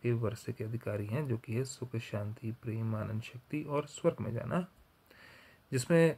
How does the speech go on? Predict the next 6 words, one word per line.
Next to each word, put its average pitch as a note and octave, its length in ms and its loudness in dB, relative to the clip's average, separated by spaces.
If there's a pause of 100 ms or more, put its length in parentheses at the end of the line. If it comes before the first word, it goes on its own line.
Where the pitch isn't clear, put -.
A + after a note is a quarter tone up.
राज्य B2 460 8
भाग्य A2+ 680 4
सब A2 260 0
आ G#2 80 2
जाता A#2 280 -6
है। - 380 -16